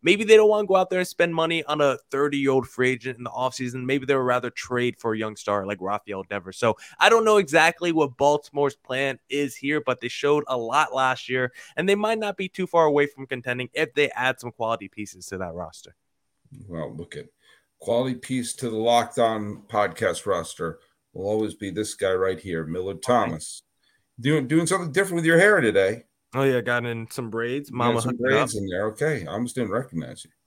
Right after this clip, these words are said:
Speaker 1: Mm-hmm.
Speaker 2: Almost didn't recognize you. Can you, can you do, can you, how, how big can you get it?
Speaker 1: It gets pretty big. I, I got, like, a mohawk right now, so it gets to about, if you go
Speaker 2: Mm.
Speaker 1: on Locked On Diamondbacks, Locked On M L B right now, you can see me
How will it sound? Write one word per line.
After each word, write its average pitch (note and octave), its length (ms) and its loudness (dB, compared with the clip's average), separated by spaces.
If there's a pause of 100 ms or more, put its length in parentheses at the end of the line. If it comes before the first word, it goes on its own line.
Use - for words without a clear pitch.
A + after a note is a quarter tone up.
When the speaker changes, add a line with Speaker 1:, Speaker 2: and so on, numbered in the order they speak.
(220)
Speaker 1:
Mm-hmm. A#2+ 180 -8 (240)
Speaker 2:
Almost G2+ 220 -10
didn't F#2 160 -8
recognize E2+ 440 -10
you. D#2+ 80 -18 (280)
Can D3 180 2
you, D#3+ 160 4
can D#3 160 -2
you E3 160 0
do, F3+ 280 -4
can D#3 200 0
you, D#3 160 2
how, D#3+ 220 4
how E3 160 4
big D#3+ 240 0
can C3+ 140 0
you B2 80 2
get G#2+ 220 2
it? - 120 -6 (420)
Speaker 1:
It G#3 160 2
gets D#4+ 220 -4
pretty F3 260 2
big. C3+ 320 2
I, D3 220 0
I - 20 0
got, F3+ 140 2
like, D#3+ 140 2
a B2+ 40 -4
mohawk C3 480 -4
right C3 140 -6
now, C3+ 160 -6
so C3+ 160 -4
it C3 80 -6
gets E3+ 240 -8
to D#3 100 -2
about, C3 360 -2 (340)
if B2 100 -12
you D#3+ 80 -4
go F3 100 4
Speaker 2:
Mm. E3 120 4
Speaker 1:
on C#3+ 60 -2
Locked C3+ 420 0
On C#3 200 0
Diamondbacks, C3 480 -2
Locked B2 280 -6
On B2+ 100 -4
M B2 80 -4
L B2 80 -4
B A#2+ 160 -4
right A#2 180 -2
now, B2 140 -2
you B2 80 -4
can B2 140 -10
see B2+ 240 -8
me B2 320 -6